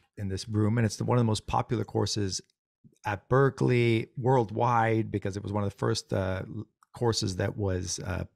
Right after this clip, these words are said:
podcast out in the nineties already. Uh, Bert Dreyfus, the professor, was,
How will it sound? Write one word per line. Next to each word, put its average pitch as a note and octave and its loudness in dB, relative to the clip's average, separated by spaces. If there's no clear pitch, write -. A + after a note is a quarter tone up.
podcast B2+ 0
out A#2 0
in G2 -6
the G2 -6
nineties A#2+ 0
already. A#2 0
Uh, F#2+ -10
Bert G2 -8
Dreyfus, G#2+ -4
the A2 -10
professor, A2 -6
was, F#2+ -8